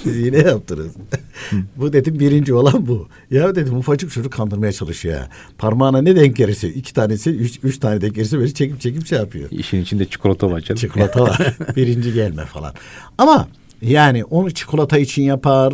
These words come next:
Speaker 1: ondan sonra başka şey için yapar. Ama önemli olan onu yapması. Mesela bu, e, İslam ve Toplum programında zaman zaman naklettiğimiz bir hadise var. Kitaplarda anlatılıyor bu.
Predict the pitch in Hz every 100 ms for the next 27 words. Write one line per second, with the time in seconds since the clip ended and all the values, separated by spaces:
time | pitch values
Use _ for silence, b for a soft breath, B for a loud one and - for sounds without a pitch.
0 | 135 113 123 131 139 135 131 143 123 143
1 | 135 143 143 131 135 135 131 B B B
2 | - 123 107 113 117 151 131 135 113 98
3 | - 90 - - B B B - 131 104
4 | 107 127 - B B B - 117 104 -
5 | 107 104 95 - - 131 117 - 110 117
6 | 107 113 110 110 107 104 110 107 104 101
7 | 90 B - 104 110 107 104 95 92 98
8 | - 78 76 - 190 - 202 202 139 -
9 | 87 71 64